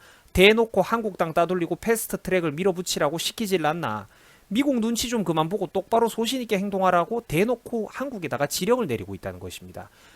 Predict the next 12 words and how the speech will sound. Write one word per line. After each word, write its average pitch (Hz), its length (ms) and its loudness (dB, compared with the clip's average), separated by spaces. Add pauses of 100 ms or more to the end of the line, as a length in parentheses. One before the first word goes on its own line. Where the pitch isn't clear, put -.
(120)
청와대에다가 247 640 6
몰래 180 480 2
그렇게 220 240 2
통신을 190 420 -4
넣다가 135 320 -4
걸리면 127 320 -4
큰일 262 320 -6
나니까 185 460 -2
오히려 240 260 2
대놓고 269 540 2
명령을 156 480 -2
내린다니까요. 123 800 -4